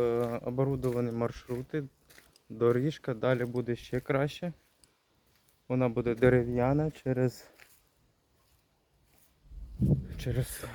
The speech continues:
болото по колу. От, там дуже красиві краєвиди, місця гарні, природа.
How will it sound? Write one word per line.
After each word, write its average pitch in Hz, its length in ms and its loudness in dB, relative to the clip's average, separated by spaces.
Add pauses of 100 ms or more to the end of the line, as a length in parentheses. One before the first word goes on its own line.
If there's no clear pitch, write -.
(160)
болото 135 760 2 (360)
по 156 100 0
колу. 170 440 -2 (1080)
От, 127 340 0
там 131 240 0
дуже 131 200 2
красиві 127 520 -2
краєвиди, 139 840 0
місця 151 760 -2
гарні, 139 640 4 (400)
природа. 143 720 2